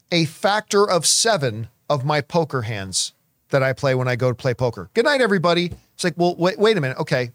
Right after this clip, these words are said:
what does a factor of seven mean? Don't worry about it. But I won a factor of seven,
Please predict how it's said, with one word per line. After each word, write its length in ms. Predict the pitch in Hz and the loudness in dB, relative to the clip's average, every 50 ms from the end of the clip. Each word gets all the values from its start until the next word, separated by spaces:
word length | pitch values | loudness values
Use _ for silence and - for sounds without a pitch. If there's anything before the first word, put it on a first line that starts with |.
| _ - | _ -2
what 140 | 143 170 | 0 0
does 160 | 185 214 185 185 | 2 2 2 0
a 60 | 160 | -2
factor 480 | - - 180 156 160 160 - 175 160 | -2 -2 -2 -2 0 0 0 2 2
of 100 | 143 120 | 2 2
seven 340 | - - 170 170 151 147 135 | 2 2 2 2 2 2 0
mean? 260 | 117 107 92 87 85 - _ _ _ _ _ _ _ _ _ _ _ _ _ _ | -2 -4 -4 -6 -8 -12 _ _ _ _ _ _ _ _ _ _ _ _ _ _
Don't 160 | - - 294 | 0 2 4
worry 180 | 285 285 294 285 | 4 4 4 2
about 260 | 202 185 160 139 123 | 2 2 0 0 -2
it. 120 | 104 87 - _ _ _ _ _ _ _ _ _ _ - | -4 -8 -14 _ _ _ _ _ _ _ _ _ _ 0
But 120 | 156 156 | 2 2
I 120 | 170 190 196 | 4 4 4
won 200 | 214 233 226 202 | 4 4 4 4
a 80 | 165 | 2
factor 460 | - - 220 226 220 - - 180 160 | 2 2 0 0 0 0 -2 0 0
of 100 | 139 120 - | 0 2 2
seven, 520 | - - 311 311 262 160 135 101 85 - | 2 2 2 2 2 0 -2 -6 -8 -12